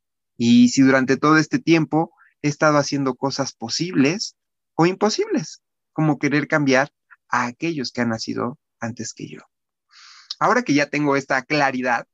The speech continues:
sobre la autoestima, me gustaría mirar qué es el ego. Pues el ego es como un edulcorante artificial. En lugar de usar toda la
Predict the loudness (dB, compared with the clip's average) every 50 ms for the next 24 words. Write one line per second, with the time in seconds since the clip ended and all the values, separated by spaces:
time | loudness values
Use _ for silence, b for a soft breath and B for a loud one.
0 | _ _ _ _ _ _ _ -12 -8 -6 -4 -2 -2 -4 -4 -6 -12 -14 -10 -8
1 | -6 -6 -6 -8 -10 _ _ _ _ _ _ _ -2 0 2 2 2 0 -4 -8
2 | -6 -4 -2 0 0 0 -2 -2 -4 -2 -2 0 0 0 -2 -8 _ _ _ _
3 | _ _ _ -18 -14 -10 -8 -8 -6 -8 -8 -10 -14 -18 -20 -20 -20 _ _ _
4 | _ -4 0 0 2 2 2 2 0 0 -2 -4 -6 -6 _ _ _ _ _ _
5 | _ _ _ _ _ _ _ _ _ _ _ _ _ _ _ 0 0 0 0 0
6 | 0 0 0 0 0 -2 -4 -8 -10 -12 _ _ _ _ _ _ _ _ _ -2
7 | 0 0 0 -2 -4 -8 -12 -14 _ _ _ _ _ _ -4 -2 0 0 2 2
8 | 4 4 4 4 4 4 4 4 4 4 4 4 2 2 0 -2 _ _ _ _
9 | 0 2 2 4 2 2 2 2 2 2 4 2 2 0 -2 -4 -4 -4 -6 -10
10 | -12 -14 -14 -12 -4 0 0 2 2 0 -2 -6 _ _ _ _ _ _ _ _
11 | _ _ _ -6 -2 -2 0 0 2 0 0 0 -2 -6 -4 -2 0 0 0 0
12 | -2 -6 _ _ _ _ _ _ _ _ _ _ -6 -2 0 0 0 2 2 2
13 | 0 0 -2 -6